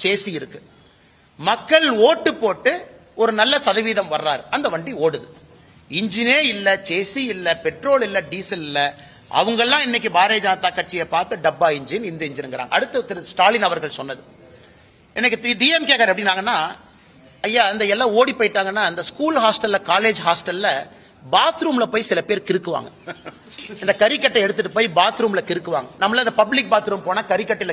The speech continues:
கிறுக்குவாங்க. இன்னைக்கு அந்த மாதிரி கிறுக்கக்கூடிய கட்சியாக திமுக மாறி இருக்கு.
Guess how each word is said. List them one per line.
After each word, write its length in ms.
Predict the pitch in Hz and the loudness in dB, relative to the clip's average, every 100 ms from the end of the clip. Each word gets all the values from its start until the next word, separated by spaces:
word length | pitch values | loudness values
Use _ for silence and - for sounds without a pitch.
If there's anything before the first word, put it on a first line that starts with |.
| - | -6
கிறுக்குவாங்க. 400 | 160 139 143 123 - - - - - - - - | -6 -4 -4 -6 -16 -20 -20 -20 -20 -20 -20 -4
இன்னைக்கு 240 | 220 240 | 0 2
அந்த 140 | 220 240 | 2 2
மாதிரி 280 | 277 302 - | 2 0 0
கிறுக்கக்கூடிய 640 | 285 339 330 - 269 240 | 0 2 0 -2 0 2
கட்சியாக 460 | 214 196 220 226 254 | 2 0 0 2 0
திமுக 400 | 220 214 196 190 | -2 -4 -2 -2
மாறி 220 | 156 151 | 0 -2
இருக்கு. 280 | 151 131 - | -4 -10 -16